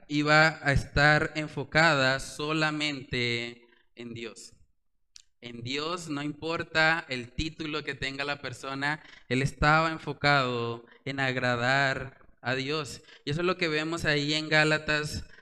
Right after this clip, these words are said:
dos seis. Él dice, "Pero de los que tenían reputación de ser algo,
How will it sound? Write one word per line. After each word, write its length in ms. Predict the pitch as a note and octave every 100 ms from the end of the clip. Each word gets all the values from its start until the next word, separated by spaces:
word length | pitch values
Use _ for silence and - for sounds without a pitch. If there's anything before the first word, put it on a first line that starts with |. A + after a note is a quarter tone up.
| _
dos 220 | B2+ C3 -
seis. 360 | C3 A#2 G2+
Él 160 | C3+ C3+
dice, 320 | C#3 A#2+ A2 - - - - -
"Pero 200 | C#3 C#3+
de 160 | C#3+
los 200 | C#3+ C#3
que 260 | - C#3 C3+
tenían 640 | - C#3+ C#3 D#3 F#3 G3+
reputación 800 | F#3+ F#3 E3+ D#3 C3+ - D3+ C#3+
de 120 | B2
ser 260 | A#2 D3 E3
algo, 680 | F3 C#3 B2+ B2+ B2+ C#3+